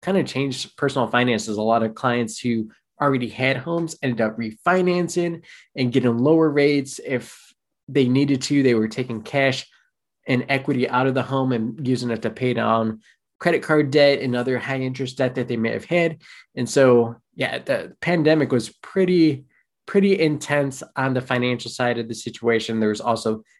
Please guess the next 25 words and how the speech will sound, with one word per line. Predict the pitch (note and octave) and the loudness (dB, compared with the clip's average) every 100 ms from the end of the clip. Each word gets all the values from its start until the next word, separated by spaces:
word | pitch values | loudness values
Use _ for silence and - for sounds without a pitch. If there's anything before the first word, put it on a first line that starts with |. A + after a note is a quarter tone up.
| _ | _
stimulus | - D#3+ D3+ D3+ D3 | 0 2 4 2 2
checks | - C#3+ - | 0 -2 -2
if | B2+ | -4
you | A#2 | -2
were | B2+ | 0
eligible. | E3+ F3 E3 E3 E3+ F3 E3+ _ _ _ - | 0 2 0 0 0 0 -4 _ _ _ -2
There's | C3+ B2 A2 | 0 2 0
new | A#2+ C3 C#3+ | -2 2 0
things | C#3+ D3+ C#3+ - | 0 -2 -4 -6
moving | C3+ C#3 C3 C3 A#2 | -4 -2 0 -2 -2
forward | - C3+ C3 C3+ C#3+ D3 D3+ | -4 0 2 0 0 -4 -8
where | D3 C3 B2 A#2 A#2 _ _ _ | -4 0 0 0 -4 _ _ _
the | - | -6
child | B2+ D3+ C3 | -2 0 0
tax | - A#2+ - | 0 -2 -2
credit | - D#3 D#3 | -4 0 0
has | D3+ | 0
been | D3 D#3+ | -2 -2
increased | D#3 E3 D#3+ D#3+ | -2 0 0 0
if | D#3 | -4
you're | D3 | -2
eligible | C#3 C3 C3 B2 | -2 -2 -2 -4
for | C3 A2+ | -4 -2
those. | A#2 C3+ C#3 | 0 0 0
So | C3 A#2 A#2 | 0 0 -2